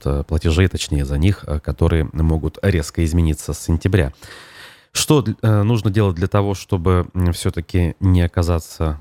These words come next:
м, э, как, скажем так, как <laughs> бараны перед новыми воротами, да, для того, чтобы не испытать шок от резких, эм, повышений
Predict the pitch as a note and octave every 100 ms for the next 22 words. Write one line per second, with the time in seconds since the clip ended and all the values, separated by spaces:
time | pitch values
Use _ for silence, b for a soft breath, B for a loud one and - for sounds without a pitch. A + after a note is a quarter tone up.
0 | - F2 D#2+ D#2+ D#2 D#2 D#2 D2+ D2+ D2+
1 | D2 C#2 _ D#2 - - - D2 D2 -
2 | D#2+ - - G#2+ G2 F#2+ E2 - F#2 F2
3 | F2+ E2+ F2 F#2+ C#3 E3+ F2+ D#2+ F#2+ F2
4 | E2+ F2+ - E2+ E2 F2 E2+ - G2 -
5 | E2 F2+ - - - F#2 - F2+ - E2
6 | F2 F#2 - F2 E2 B B B B B
7 | B B - F2 F2 F2 E2+ E2 E2 E2
8 | D2 D#2 F2 F2+ - F#2 E2+ D#2+